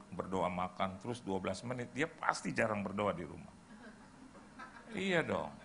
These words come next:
hanya cuman hebat di, di, di orang. Tapi kalau orang sering berdoa, ya, dia intim dengan Tuhan, doanya itu singkat, padat, jelas,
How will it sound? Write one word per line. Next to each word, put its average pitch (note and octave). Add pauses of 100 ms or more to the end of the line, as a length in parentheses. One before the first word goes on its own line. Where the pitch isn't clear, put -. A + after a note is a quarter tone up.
(100)
hanya G#3+
cuman G#3
hebat G3
di, F3+ (100)
di, E3
di E3+
orang. F#3+ (880)
Tapi G3
kalau F3+
orang E3+
sering A3+
berdoa, C#3+ (160)
ya, A#2+
dia C3+
intim E3+
dengan C#3+
Tuhan, E3 (640)
doanya G3
itu A#3 (320)
singkat, -
padat, B2+ (560)
jelas, G#2+